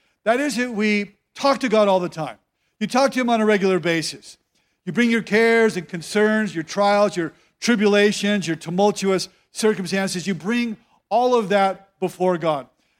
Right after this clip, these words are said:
And I wanna say this, doesn't matter where you've been, doesn't matter what you've done. Look, Jonah, how disobedient can you be?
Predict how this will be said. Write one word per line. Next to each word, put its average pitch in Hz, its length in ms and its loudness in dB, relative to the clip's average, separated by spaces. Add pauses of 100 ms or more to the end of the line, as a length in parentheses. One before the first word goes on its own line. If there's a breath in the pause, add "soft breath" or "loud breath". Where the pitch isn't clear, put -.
(200)
And 202 80 0
I 262 80 2
wanna 311 260 2
say 233 320 0
this, 160 360 -4 (100)
doesn't 311 400 0
matter 285 320 2
where 233 220 2
you've 202 260 -2
been, 151 260 -4
doesn't 277 300 -2
matter 285 360 2 (180 loud breath)
what 226 260 0
you've 220 140 -2
done. 175 220 -2
Look, 285 320 -2
Jonah, 190 460 0 (200 soft breath)
how 277 300 2
disobedient 208 880 0
can 202 120 -4
you 190 120 -4
be? 175 200 -6